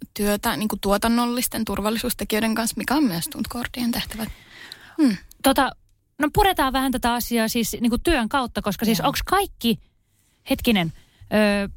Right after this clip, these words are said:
Speaker 2: kaikilla meillä on enemmän vähemmän näyttelijän ko-,
Speaker 1: Mm.
Speaker 2: kokemusta. Minulla, mä olen ainoa kouluttamaton hu-,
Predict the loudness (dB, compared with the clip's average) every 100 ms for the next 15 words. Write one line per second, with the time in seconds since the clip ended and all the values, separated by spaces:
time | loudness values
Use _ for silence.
0 | -14 -4 2 2 4 2 2 0 0 -2
1 | -2 0 2 2 2 0 -2 -2 -2 0
2 | 0 0 0 0 0 0 -2 -2 -4 -4
3 | -2 0 2 2 2 0 2 2 2 0
4 | 0 0 0 0 0 0 0 0 -2 -2
5 | -2 -2 0 0 0